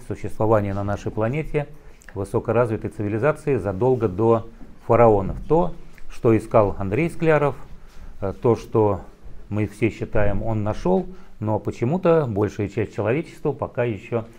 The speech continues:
не готова принять этот факт, и мы с вами вот стараемся повлиять на эту оставшуюся часть,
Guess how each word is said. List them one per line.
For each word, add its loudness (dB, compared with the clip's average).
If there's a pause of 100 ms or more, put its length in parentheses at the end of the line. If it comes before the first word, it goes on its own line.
(140)
не 0
готова 2
принять -4
этот -8
факт, 2 (440)
и -2
мы -2
с -16
вами 2
вот -2
стараемся 0 (420)
повлиять 2
на -4
эту -8 (340)
оставшуюся -4
часть, -8